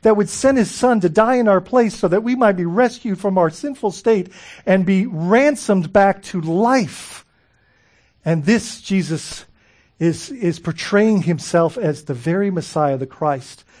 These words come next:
the promised one, the anointed one that would come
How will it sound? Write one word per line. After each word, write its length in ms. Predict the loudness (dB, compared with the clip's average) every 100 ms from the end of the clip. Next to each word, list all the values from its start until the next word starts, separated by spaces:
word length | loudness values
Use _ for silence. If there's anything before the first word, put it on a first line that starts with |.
| _ _
the 100 | -14
promised 640 | -8 0 0 0 -4 -12
one, 360 | -12 -12 -14 -12
the 100 | -8
anointed 480 | -6 -4 -4 -4 -6
one 200 | -6 -8
that 140 | -8
would 160 | -10 -14
come 320 | -10 -8 -8